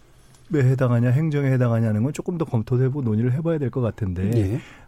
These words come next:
Speaker 1: 뭐 준사법으로 볼 거냐 준행정으로 볼 거냐 이제 그것은 조금 더 논의를 해볼 사안이고 지금 검찰이 행정부 아니냐 이렇게 말씀하셨는데 사실은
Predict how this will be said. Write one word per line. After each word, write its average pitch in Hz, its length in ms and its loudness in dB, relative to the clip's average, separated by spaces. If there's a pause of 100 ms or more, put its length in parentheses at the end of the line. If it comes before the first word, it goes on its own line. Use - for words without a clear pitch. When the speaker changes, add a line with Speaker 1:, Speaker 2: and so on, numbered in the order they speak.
Speaker 1:
뭐 110 240 0
준사법으로 117 760 2
볼 101 120 -2
거냐 113 240 -2
준행정으로 107 480 0
볼 95 140 -4
거냐 95 200 -4
이제 101 140 -2
그것은 131 460 0
조금 147 240 -4
더 131 80 0
논의를 110 400 0
해볼 104 260 -2
사안이고 101 640 -2 (680)
지금 151 680 0
검찰이 147 800 0
행정부 160 480 -2
아니냐 110 220 0
이렇게 107 240 -2
말씀하셨는데 120 1000 0
사실은 151 500 -2